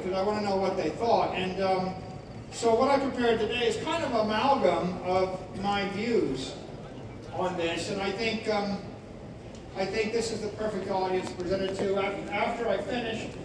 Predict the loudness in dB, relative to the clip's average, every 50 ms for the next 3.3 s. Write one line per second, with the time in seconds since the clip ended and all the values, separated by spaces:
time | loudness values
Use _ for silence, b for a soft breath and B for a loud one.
0 | -10 -12 -12 -10 -6 -2 0 0 0 4 6 6 6 6 6 4 2 2 0 0
1 | -2 -2 -2 -2 -2 -2 -2 0 0 0 0 0 -2 -2 -2 0 -2 -2 -2 -2
2 | -2 -2 -2 0 0 -2 -2 -6 _ -8 -6 -4 -4 -2 -2 -4 -4 -4 -4 -4
3 | -2 -2 -2 -2 -4